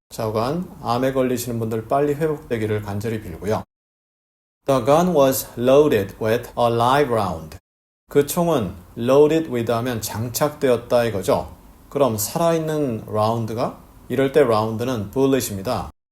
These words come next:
총알이죠. 실탄이 장착되었다. 어떠한 영화를 찍는 현장에서 총이 있었는데 그 총 안에 실탄이 들어있었어요. 실수로. 그래서 총을 쐈는데 그 총을 맞고 어떤 사람이 사망하는 사건이 있었거든요.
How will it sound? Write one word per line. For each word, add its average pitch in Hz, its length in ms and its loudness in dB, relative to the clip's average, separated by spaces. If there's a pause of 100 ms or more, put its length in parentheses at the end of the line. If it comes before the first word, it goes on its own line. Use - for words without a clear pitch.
총알이죠. 113 680 -4 (300)
실탄이 185 760 0
장착되었다. 117 920 -2 (280)
어떠한 127 400 2
영화를 139 400 4
찍는 139 300 -4
현장에서 120 580 -2
총이 175 300 -2
있었는데 107 640 -2 (100)
그 143 140 0
총 170 240 -2
안에 156 180 2
실탄이 196 600 -2
들어있었어요. 110 800 0
실수로. 107 520 -4 (180)
그래서 135 260 -2
총을 185 280 0
쐈는데 117 640 0 (200)
그 123 160 -8
총을 170 320 -2
맞고 127 400 0
어떤 120 280 -2
사람이 120 500 -2 (240)
사망하는 143 640 0
사건이 113 400 -4
있었거든요. 92 600 -4